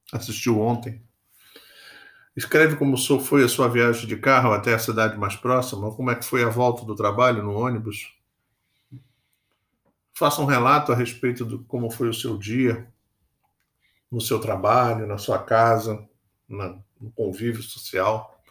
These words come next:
Simplesmente escreva. Por quê? Porque além de, de, de lhe dar segurança e empoderamento pra você estar fazendo relatos, mesmo que ninguém vai se dar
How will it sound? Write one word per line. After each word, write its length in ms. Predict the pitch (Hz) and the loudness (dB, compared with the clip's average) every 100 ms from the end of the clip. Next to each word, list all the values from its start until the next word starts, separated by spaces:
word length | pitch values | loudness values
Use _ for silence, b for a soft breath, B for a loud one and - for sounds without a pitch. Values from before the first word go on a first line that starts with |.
| B B B B - | B B B B -14
Simplesmente 1080 | - 160 160 139 - 151 175 - - - _ | -10 -4 -2 -2 0 -2 -2 -6 -12 -16 _
escreva. 800 | 147 147 - 127 120 92 92 90 - - - _ _ _ _ _ _ _ _ - | -4 -4 -2 2 2 2 -4 -6 -12 -20 -20 _ _ _ _ _ _ _ _ -12
Por 200 | 151 143 | -8 -6
quê? 340 | - 110 98 - B B B B B B B _ _ | 0 0 0 -6 B B B B B B B _ _
Porque 260 | - 127 180 | -8 -2 2
além 320 | 185 196 220 | 2 2 -2
de, 380 | 165 170 139 123 | -4 0 0 0
de, 540 | 113 117 113 107 104 | -6 -8 -6 -8 -10
de 120 | 104 117 | -10 -8
lhe 120 | 120 | -2
dar 180 | 123 123 | -2 0
segurança 580 | - 139 113 123 120 | 0 0 2 0 0
e 40 | 123 | -2
empoderamento 840 | 117 120 113 110 104 120 147 147 | 0 2 4 2 4 2 2 2
pra 100 | 113 | -2
você 240 | 107 - | -2 0
estar 200 | 120 - | 0 0
fazendo 320 | 117 113 117 107 | 2 4 4 4
relatos, 720 | 113 101 98 147 - 110 - | 4 4 6 4 2 -4 0
mesmo 340 | 254 262 226 | 0 0 -4
que 100 | - | -6
ninguém 400 | 160 131 139 139 | -2 0 2 2
vai 220 | 110 117 | 4 2
se 120 | 113 - | 2 -2
dar 480 | 107 110 104 101 | -2 0 -2 -6